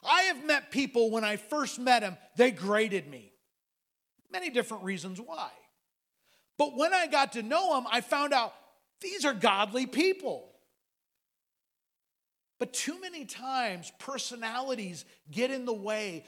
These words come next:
of judging rightly. And so we must watch how we give motives to people, how we judge people with personalities. And then a third way that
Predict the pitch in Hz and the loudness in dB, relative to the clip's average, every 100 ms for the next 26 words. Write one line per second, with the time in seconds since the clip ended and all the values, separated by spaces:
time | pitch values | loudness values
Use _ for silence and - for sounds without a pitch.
0 | - - 147 139 247 254 - 208 196 185 | -8 -6 -2 0 0 0 -2 -8 -8 -12
1 | _ - 175 208 226 - 147 113 _ _ | _ -12 -4 -2 -2 -6 -16 -16 _ _
2 | _ _ _ _ _ _ _ _ _ _ | _ _ _ _ _ _ _ _ _ _
3 | _ _ _ _ _ 180 - 247 233 214 | _ _ _ _ _ -10 -6 -6 -6 -6
4 | 262 262 233 208 - - - _ _ 143 | -6 -6 -8 -10 -12 -16 -20 _ _ -10
5 | 196 214 190 - - - _ _ - - | -6 -4 -6 -8 -12 -14 _ _ -14 -10
6 | - 233 240 220 170 208 175 165 185 190 | -6 -4 -4 -6 -2 -2 -2 -8 -8 -6
7 | 170 131 - 135 147 131 127 113 - - | -8 -12 -16 -16 -18 -16 -18 -18 -20 -10
8 | - 277 277 294 285 254 170 247 240 214 | -4 0 0 0 0 0 0 0 2 -2
9 | - - 240 208 180 151 - _ 196 196 | -6 -10 -8 -4 -6 -6 -16 _ -4 -4
10 | - 226 208 - 196 190 196 190 147 127 | -4 -6 -6 -8 -10 -10 -8 -8 -10 -14
11 | - - _ _ _ _ _ - - 359 | -16 -18 _ _ _ _ _ -10 -4 -2
12 | 381 339 - 294 302 302 214 208 196 185 | 0 0 0 -2 0 0 0 0 0 -2
13 | 180 156 | -4 -6